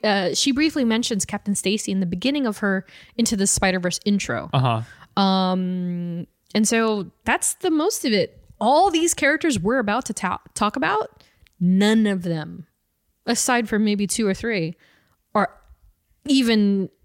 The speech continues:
Speaker 1: existing in any capacity. <laughs>
Speaker 2: I don't,
Speaker 1: In
Speaker 2: yeah.
Speaker 1: a-, any medium. It's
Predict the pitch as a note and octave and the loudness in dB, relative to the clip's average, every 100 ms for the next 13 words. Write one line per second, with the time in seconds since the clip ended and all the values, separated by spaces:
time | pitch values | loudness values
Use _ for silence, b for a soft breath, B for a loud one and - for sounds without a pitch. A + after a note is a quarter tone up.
0 | - F#3 G3 - E3+ D#3 E3 - F#3+ G3 | -6 -2 0 0 -2 -4 -8 -4 0 2
1 | F#3 F3 F#3+ - - D#3+ E3 - B B | 0 0 -4 -4 -4 -6 -6 -10 B B
2 | B B B B B B D4 B B B | B B B B B B -6 B B B
3 | B C#3+ B2 A#2+ A2 A2 B2+ A#3+ A#3 G#3+ | B 2 2 2 0 -2 -2 0 0 0
4 | G#3 F#3 D3+ E3+ - F3+ | -2 -4 -6 -8 -10 -8